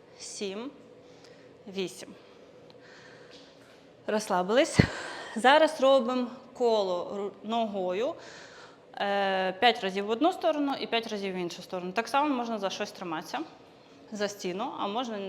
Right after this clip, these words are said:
ні за що не триматися, дивлячись, наскільки у вас добре з балансом.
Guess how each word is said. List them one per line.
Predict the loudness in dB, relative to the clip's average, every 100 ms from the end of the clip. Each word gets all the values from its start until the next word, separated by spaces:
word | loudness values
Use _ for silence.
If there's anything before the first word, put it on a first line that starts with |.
| -8 -8
ні | -4 -2
за | -2 -2
що | -4
не | -8
триматися, | -10 -10 -10 -12 -16 -18 -18 -18 -18 -12
дивлячись, | -2 0 0 -4 -6 -6 -8
наскільки | -8 -6 -8 -6
у |
вас | -6 -6 -8 -14 -14 -10
добре | -2 0 0
з |
балансом. | -4 -4 -6 -10 -14